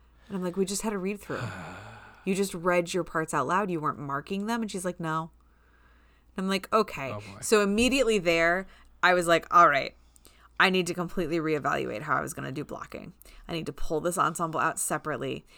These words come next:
Speaker 1: and do blocking rehearsals with just them."
Speaker 2: Yep.
Speaker 1: And their
Speaker 2: Makes
Speaker 1: first
Speaker 2: sense.
Speaker 1: rehearsal needs to literally be going through all of their scenes and giving everybody a highlighter and making sure that everybody has their parts highlighted.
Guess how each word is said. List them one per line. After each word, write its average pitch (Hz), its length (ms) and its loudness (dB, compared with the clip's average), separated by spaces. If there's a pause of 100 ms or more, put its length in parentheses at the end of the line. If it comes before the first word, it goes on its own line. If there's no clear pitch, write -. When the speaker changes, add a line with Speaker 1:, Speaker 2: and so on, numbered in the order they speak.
(160)
Speaker 1:
and 165 140 -8
do 156 120 0
blocking 147 360 0
rehearsals 151 400 -6
with 151 240 -12
just 143 480 -4
them." - 320 -12 (920)
Speaker 2:
Yep. 107 200 -8 (640)
Speaker 1:
And 175 180 -4
their 175 140 2
Speaker 2:
Makes 160 120 -8
Speaker 1:
first 190 280 2
Speaker 2:
sense. 180 100 -2
Speaker 1:
rehearsal 170 720 0
needs 170 280 -4
to 180 120 -2
literally 160 580 0
be 156 120 0
going 151 460 -2
through 156 400 -4
all 143 200 2
of 151 140 -2
their 151 160 -2
scenes 127 640 -6 (340)
and 170 180 -4
giving 156 320 -6
everybody 156 460 -2
a 147 60 0
highlighter 143 580 -6 (260)
and 156 200 -6
making 151 260 -6
sure 151 160 -4
that 147 180 -6
everybody 139 400 -6
has 131 180 -8
their 127 120 -10
parts - 300 -14
highlighted. - 420 -12